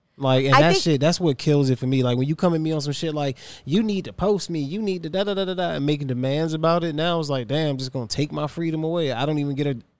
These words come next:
Speaker 1: a right to choose. You're not gonna ask me or talk to me about it. You're just gonna come at
Speaker 2: Right.
Speaker 1: me belligerently about the shit. That's when I'm just like, yeah, this ain't gonna work.
Speaker 2: Right.
Speaker 1: But if you can talk to me about it, ask me about it, if we can have conversation about it,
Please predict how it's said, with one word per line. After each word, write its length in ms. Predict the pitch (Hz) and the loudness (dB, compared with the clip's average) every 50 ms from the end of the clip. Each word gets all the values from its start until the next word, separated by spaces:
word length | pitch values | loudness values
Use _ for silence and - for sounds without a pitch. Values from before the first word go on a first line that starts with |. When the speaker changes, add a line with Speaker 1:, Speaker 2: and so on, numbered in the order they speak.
| _ - | _ -10
Speaker 1:
a 140 | 127 123 117 | -8 -8 -4
right 240 | 120 131 143 139 | -2 -2 -4 -4
to 80 | 127 127 | -4 -4
choose. 360 | - - 175 180 165 139 131 | -2 0 0 2 2 2 4
You're 100 | 147 160 | 4 4
not 120 | 151 147 135 | 4 4 4
gonna 200 | 143 139 127 - | 2 2 0 0
ask 340 | - 123 139 143 143 131 - | -2 -2 -2 0 0 0 -2
me 160 | 147 147 143 | -2 -2 -2
or 60 | 127 113 | -2 -2
talk 300 | - - 156 165 170 - | -2 -2 0 0 0 0
to 80 | 175 | -2
me 140 | 170 170 170 | -2 -2 -2
about 260 | 165 165 165 175 180 | 0 0 0 0 0
it. 60 | 170 | 0
You're 100 | 151 147 | -2 -2
just 80 | 143 131 131 | -2 -2 -2
gonna 140 | - 180 180 | -2 0 0
come 140 | 156 147 | 0 2
at 80 | 143 143 | 2 0
Speaker 2:
Right. 20 | 139 | 0
Speaker 1:
me 260 | 143 139 139 131 127 - - _ _ _ _ - | 0 0 0 0 -2 -4 -8 _ _ _ _ 2
belligerently 800 | 123 127 117 110 127 143 151 165 170 170 160 175 175 190 190 - _ _ _ _ - | 4 4 6 6 6 6 6 4 4 2 0 0 -2 -2 -4 -6 _ _ _ _ -6
about 240 | 151 160 175 175 170 | -2 0 0 0 0
the 60 | 175 | -2
shit. 280 | - 208 196 196 220 - - - - - - _ - | 0 0 0 0 -2 -6 -12 -20 -20 -20 -16 _ -4
That's 180 | 156 190 175 | -2 -2 -2
when 100 | - 139 | -2 -2
I'm 160 | 135 131 131 120 | -2 -2 -2 -2
just 200 | 120 110 104 117 | -4 -4 -4 -6
like, 340 | 117 101 92 92 - - 82 - _ _ _ _ _ _ _ _ _ _ _ _ - | -6 -6 -6 -8 -10 -14 -18 -20 _ _ _ _ _ _ _ _ _ _ _ _ -12
yeah, 180 | 123 110 95 | -8 -6 -6
this 160 | 101 117 113 - | -4 -4 -4 -6
ain't 100 | 107 - | -6 -8
gonna 140 | - - 50 - | -12 -14 -18 -18
work. 180 | - 80 - _ _ _ _ _ _ _ _ _ | -18 -20 -20 _ _ _ _ _ _ _ _ _
Speaker 2:
Right. 240 | 196 208 202 190 147 | -4 -2 2 4 6
Speaker 1:
But 100 | 147 151 | 6 6
if 80 | 143 | 6
you 140 | 151 185 202 | 2 0 -6
can 300 | - - 151 127 107 - _ _ - | -4 -4 -4 -4 -4 -8 _ _ -16
talk 320 | - - 135 156 170 - | -10 -4 -4 -4 -4 -4
to 60 | 143 | -4
me 140 | 135 135 135 | -4 -2 -2
about 260 | 127 127 123 127 127 | -2 -2 -2 -2 -4
it, 120 | 131 117 - | -4 -6 -6
ask 300 | 117 135 156 151 120 117 | -4 -4 -4 -4 -4 -6
me 140 | 123 123 | -8 -8
about 240 | 120 120 123 123 123 | -6 -4 -4 -4 -4
it, 80 | 123 113 | -4 -4
if 120 | 117 123 | -4 -4
we 120 | 143 180 160 | -4 -4 -4
can 80 | 151 | -4
have 160 | 139 135 117 | -4 -4 -6
conversation 640 | - - 139 139 127 117 104 - 139 151 143 - 151 | -6 -4 -4 -4 -4 -4 -6 -4 -4 -4 -4 -4 -6
about 260 | 143 147 151 156 160 | -4 -2 -2 -2 -2
it, 100 | 165 180 | -2 -6